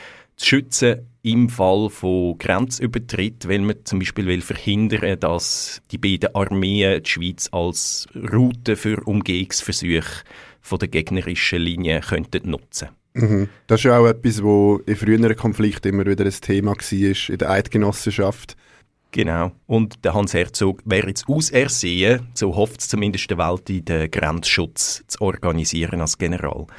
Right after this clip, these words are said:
Speaker 1: Wie das Treffen abgelaufen ist, berichtet der Emil Rothpletz in Erinnerungen an die Zeit.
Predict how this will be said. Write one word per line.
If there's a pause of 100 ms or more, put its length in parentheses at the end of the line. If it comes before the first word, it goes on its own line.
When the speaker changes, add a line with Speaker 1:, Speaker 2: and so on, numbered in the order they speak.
(1040)
Speaker 1:
Wie
das
Treffen
abgelaufen
ist,
berichtet
der
Emil
Rothpletz (120)
in
Erinnerungen
an
die
Zeit.